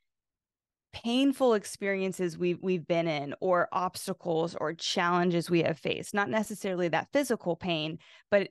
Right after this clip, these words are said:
it was a trial to some degree, right? And then listing out all of those trials that we have been through, but we have overcome, right?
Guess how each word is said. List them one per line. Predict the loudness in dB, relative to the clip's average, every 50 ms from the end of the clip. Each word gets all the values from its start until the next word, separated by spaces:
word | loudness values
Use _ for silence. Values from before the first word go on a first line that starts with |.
| -2
it | 0 0 2
was | 2 2 2 0
a | -2
trial | -4 -4 -4 -2 0 0 0 0 -2 -4 -6
to | -6 -6 -8 -6
some | -2 -2 -2 -2
degree, | -4 -6 -8 -6 -4 -4 -2
right? | 0 2 2 2 2 0 -4
And | -6 -4 -4
then | -2 -2 0 0
listing | 0 -2 -2 -2 -2 0 0
out | -2 -4 -4 -4
all | -4 -2 -2 -2 0 -2
of | -2 -4 -4 -2
those | 0 0 2 2 0 0 -4 -6 -8 -12 -16 _ _ _ _ _ _ _ _ _ -14
trials | -12 -4 -2 0 2 2 2 2 2 2 2
that | 2 2 2
we | 2 2 4
have | 2 2 0 -2
been | -2 -2 -2
through, | -2 -2 -2 -2
but | -2 -2
we | -4 -2 -2
have | 0 -2 -2 -2 0
overcome, | 0 0 0 2 2 0 0 0 -4 -8 -8 -8 -6 -6 -8 -10 -12 -14 -16 _ _ _ _ _ _ _ _
right? | -2 0 2 2 0 -2 -4